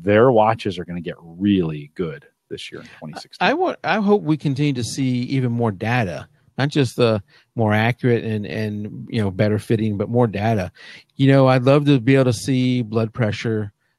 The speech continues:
Speaker 2: I'd love to be able to see, I don't know if these things are even possible, so don't, don't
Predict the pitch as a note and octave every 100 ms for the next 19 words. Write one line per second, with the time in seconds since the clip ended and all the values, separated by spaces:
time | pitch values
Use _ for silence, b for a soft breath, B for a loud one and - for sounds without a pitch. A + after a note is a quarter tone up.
0 | - A2 A#2 A2+ A#2 G#2+ - A#2 A2 G#2+
1 | G#2+ - B2+ D#3 C3 C3+ B2 B2 G#2 F#2+
2 | - E2+ - D#2+ F#2 F2 B B B -
3 | B2 - - B2+ B2